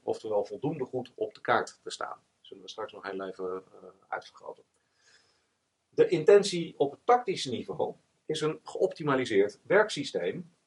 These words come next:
om dit mee te bereiken. Dus in termen van definiëren, distribu-, distribueren en integreren van werk en optimaal gebruiken van resources.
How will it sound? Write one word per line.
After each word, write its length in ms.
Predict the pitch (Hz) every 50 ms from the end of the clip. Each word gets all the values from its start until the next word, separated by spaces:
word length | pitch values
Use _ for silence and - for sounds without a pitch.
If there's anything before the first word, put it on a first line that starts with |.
| _ _ _
om 220 | - 151 143 135 123
dit 180 | 113 113 110
mee 160 | 107 98 95
te 120 | 92 117 -
bereiken. 460 | - - 180 - - - - - - _ _ _ _ _ _ _
Dus 380 | - 113 117 113 113 - - -
in 160 | - 110 104
termen 320 | 107 104 98 101 107 101
van 280 | - 98 92 95 98 - _ -
definiëren, 920 | 107 101 95 - - 90 90 87 98 110 120 127 127 139 135 123 - _ _
distribu-, 600 | - 123 123 - - 101 95 - - - - 98 -
distribueren 800 | 120 127 - - 98 90 90 92 92 90 90 87 82 - -
en 160 | - 95 - -
integreren 540 | - 143 143 135 156 - 160 151 147 139 135
van 140 | - 139 135
werk 280 | 135 139 156 - - _ _ _ _ _ _ _ _
en 260 | - 123 123 123 123 127
optimaal 460 | - 170 - - 131 110 95 92 95
gebruiken 440 | - 113 92 92 87 92 90 - -
van 140 | - 120 120
resources. 720 | 151 175 - - - - - - - - - - - _